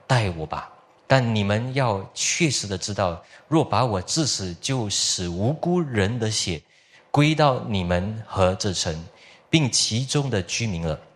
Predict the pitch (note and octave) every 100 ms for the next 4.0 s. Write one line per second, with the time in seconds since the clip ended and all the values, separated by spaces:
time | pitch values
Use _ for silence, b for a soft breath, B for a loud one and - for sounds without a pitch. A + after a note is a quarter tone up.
0 | _ A2+ A2 G#2 F#2 G2+ A2 B2 B2 G2+
1 | F#2 F#2 - - G2 A#2 A#2+ A2 E2 -
2 | - B2 - G2 F#2+ E2 D#2+ - - A#2
3 | F#2 - G#2 F#2 E2 F2 F#2+ E2+ D2+ D2+